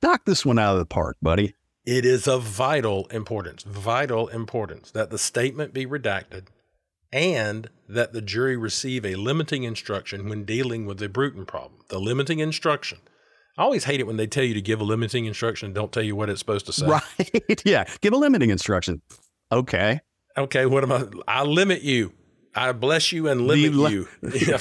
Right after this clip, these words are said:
Speaker 2: mean, I
Speaker 1: I
Speaker 2: don't know.
Speaker 1: limit thee. I limit thee. I limit thee. <laughs>
Speaker 2: So the limiting instruction must tell the jury that the pretrial custod-, custodial statement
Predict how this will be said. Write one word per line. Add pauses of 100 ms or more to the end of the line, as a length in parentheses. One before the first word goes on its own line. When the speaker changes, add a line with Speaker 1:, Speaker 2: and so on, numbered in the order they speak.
Speaker 2:
mean,
I
Speaker 1:
I
Speaker 2:
don't
know.
Speaker 1:
limit
thee.
I
limit
thee.
I
limit
thee. (120)
<laughs> (460)
Speaker 2:
So
the
limiting
instruction
must
tell
the
jury
that
the
pretrial
custod-,
custodial
statement